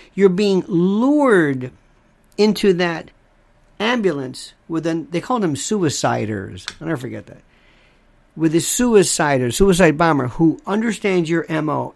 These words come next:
and pulls you in, distracts you, and actually is causing you to go and, and reveal this particular aspect of it, missing the point completely.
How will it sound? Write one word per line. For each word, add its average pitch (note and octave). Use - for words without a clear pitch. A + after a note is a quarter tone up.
and D#3
pulls A3+
you F#3+
in, C3+
distracts F#3
you, B2
and F3+
actually D#3
is -
causing F#3+
you F3+
to D3+
go D#3+
and, D#3
and D3+
reveal D3+
this C#3+
particular C#3
aspect A#2
of A2
it, -
missing F#3
the D#3
point C3+
completely. -